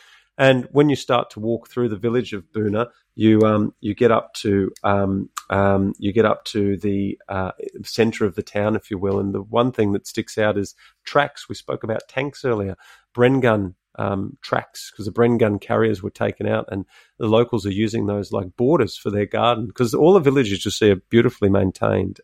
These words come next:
and very clean around people's huts. And you'll see these wonderful little gardens of flowers and that, which have been bordered by these tank, uh, tracks. And on the left-hand side, as you walk up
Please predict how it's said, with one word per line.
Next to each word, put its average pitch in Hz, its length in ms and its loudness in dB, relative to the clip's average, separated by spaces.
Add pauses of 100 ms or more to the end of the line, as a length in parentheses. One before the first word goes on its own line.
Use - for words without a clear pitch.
and 92 260 -4 (300)
very 123 100 4
clean 117 340 4
around 101 280 4
people's 98 340 -8
huts. - 300 -8
And 98 100 -10 (300)
you'll 117 80 -6
see 143 180 0
these 104 300 -2 (260)
wonderful 127 320 -2
little 107 160 -4
gardens 110 440 0
of 92 60 -14
flowers 113 380 2
and 98 140 -4
that, - 100 -8
which 92 140 -16
have - 100 -20
been 101 160 -2
bordered 107 400 -6
by 98 140 -8
these 104 180 -12 (460)
tank, 110 400 -2 (100)
uh, 90 280 -4
tracks. - 420 -4
And 113 100 0
on 135 140 4
the 123 80 0
left-hand 113 500 0
side, 104 240 0
as 101 140 -4
you 101 80 0
walk 104 240 0
up 104 140 -2